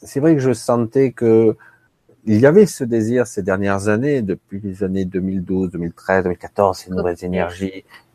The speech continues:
Speaker 1: l'émergence dans YouTube des, des webconférences, et cetera, petit à petit, le grand changement. Puis il y a eu une, une petite chute là, qui, on sent que ça redescendait. Et c'est bien parce que vous,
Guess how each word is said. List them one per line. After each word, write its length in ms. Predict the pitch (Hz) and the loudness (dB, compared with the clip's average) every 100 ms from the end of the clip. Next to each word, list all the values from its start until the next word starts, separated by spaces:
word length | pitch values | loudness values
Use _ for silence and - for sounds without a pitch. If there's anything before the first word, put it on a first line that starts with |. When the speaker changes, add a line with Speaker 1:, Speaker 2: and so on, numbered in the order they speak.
| _ - | _ -4
Speaker 1:
l'émergence 800 | 98 101 107 113 95 113 113 110 | 2 6 8 6 4 4 4 2
dans 100 | 101 | 0
YouTube 520 | 98 101 - 110 98 | 2 2 2 0 0
des, 440 | 85 90 85 85 - _ _ _ | 0 0 0 -2 -8 _ _ _
des 120 | 90 90 | -6 2
webconférences, 1040 | 95 95 - 98 - 98 104 110 104 - | 2 0 0 -2 2 4 4 4 2 -2
et 60 | - | -16
cetera, 640 | - - 95 92 98 101 95 | -18 -6 -2 2 4 4 0
petit 240 | _ - | _ -10
à 60 | 90 | -10
petit, 280 | _ - 98 | _ -4 -4
le 100 | 82 | -4
grand 180 | 76 | -6
changement. 640 | 76 87 90 90 95 95 95 _ _ _ | -8 -6 -6 -2 0 0 -4 _ _ _
Puis 120 | 120 | 2
il 40 | 135 | 6
y 60 | 139 | 8
a 40 | |
eu 80 | 160 | 8
une, 340 | 160 156 147 - _ - | 8 8 6 2 _ -8
une 100 | 147 | -6
petite 300 | 143 - 143 | -4 -2 -2
chute 340 | - 170 160 - | 0 2 2 4
là, 340 | 117 120 117 | 4 6 4
qui, 320 | 110 113 107 | 0 -2 0
on 200 | 101 98 | 0 0
sent 300 | 98 117 117 | -2 -2 -2
que 60 | 107 | -4
ça 120 | 98 | -6
redescendait. 800 | 90 95 95 - 104 104 135 170 - - - _ | -4 -2 -4 -2 -2 0 0 0 -6 -20 -20 _
Et 100 | - | -6
c'est 200 | 120 - | -2 0
bien 280 | 131 147 165 | 4 6 6
parce 200 | 139 113 | 6 2
que 80 | - | 0
vous, 200 | 117 120 | 0 0